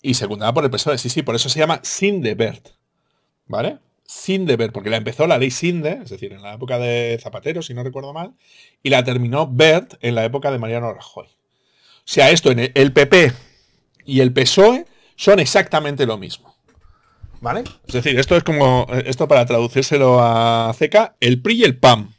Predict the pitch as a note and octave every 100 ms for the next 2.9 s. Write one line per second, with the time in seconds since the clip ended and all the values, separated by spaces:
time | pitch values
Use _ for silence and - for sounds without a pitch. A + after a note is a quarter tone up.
0 | _ D3 E4+ F4+ _ _ _ _ _ _
1 | - - - - - C3 C3 G#3+ A3 E3
2 | C3+ A3 A3 F4+ F4 _ - D3 B3